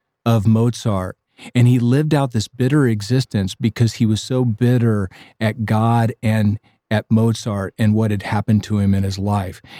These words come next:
And so bitterness is such a powerful thing.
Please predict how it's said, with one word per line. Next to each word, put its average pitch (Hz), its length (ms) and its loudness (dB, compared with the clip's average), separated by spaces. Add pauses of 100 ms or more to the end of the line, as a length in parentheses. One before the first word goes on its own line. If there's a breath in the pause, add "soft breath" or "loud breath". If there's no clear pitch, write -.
And 127 160 4
so 147 180 -4
bitterness 165 580 0
is 107 180 -8
such - 480 -6 (160)
a 113 80 -8 (100)
powerful 110 680 0
thing. 98 520 0